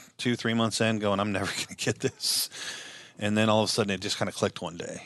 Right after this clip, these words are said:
And, um, I've cooked well over twelve thousand briskets now. And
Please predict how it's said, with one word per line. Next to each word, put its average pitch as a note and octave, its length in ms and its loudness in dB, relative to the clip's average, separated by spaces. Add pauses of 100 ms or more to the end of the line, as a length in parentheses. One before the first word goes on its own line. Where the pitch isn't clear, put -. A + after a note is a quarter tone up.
And, F2 420 -8
um, F2 400 -6 (440)
I've - 140 -4
cooked - 260 -6
well F#2 160 2
over F2 140 -4
twelve E2+ 260 -2
thousand E2+ 320 -4
briskets F2+ 380 -6
now. E2+ 220 -6 (260)
And E2+ 380 -8